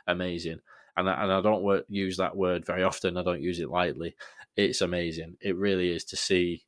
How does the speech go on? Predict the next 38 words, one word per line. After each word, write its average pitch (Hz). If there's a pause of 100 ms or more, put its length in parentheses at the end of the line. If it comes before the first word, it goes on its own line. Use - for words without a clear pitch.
(120)
that 87
kind 90
of 85
analysis. 85
Um, 82 (800)
you 95
know, 82
it, 92
it, 98
it 120
seems 104
like 92 (400)
irrefutable 90
proof 87
of 82
the 82 (140)
incredible 87
accuracy 82
of 82
these, 82
these 87
objects. 85 (560)
And, 117 (280)
you 131
know, -
how, 147
how 160
accurate 101
are 101
these, 90
are 92
these 87
vases 82
then? 73 (180)
And, 85
and, 82
you 92
know, 80